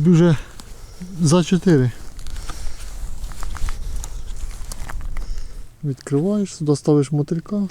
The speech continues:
і рукою воно гріється. Тут маленька мормишка пів грама.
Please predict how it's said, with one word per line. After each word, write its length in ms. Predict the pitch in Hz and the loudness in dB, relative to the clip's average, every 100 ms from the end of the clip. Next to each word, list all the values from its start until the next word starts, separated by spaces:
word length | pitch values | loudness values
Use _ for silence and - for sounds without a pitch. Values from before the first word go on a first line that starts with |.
| - - - | -8 -20 -6
і 80 | 185 | 0
рукою 400 | 175 160 170 151 | 2 4 6 6
воно 180 | 139 139 | 6 4
гріється. 480 | 123 131 127 120 120 - - - - - - - - - - - - - | 6 6 4 0 -10 -16 -18 -20 -20 -20 -20 -18 -14 -14 -16 -20 -20 -8
Тут 160 | - 139 | -2 2
маленька 400 | 139 143 143 143 | 4 4 4 4
мормишка 500 | 139 151 196 - 180 | 4 6 4 2 -2
пів 240 | - 175 | 2 2
грама. 320 | 151 170 160 | 4 2 0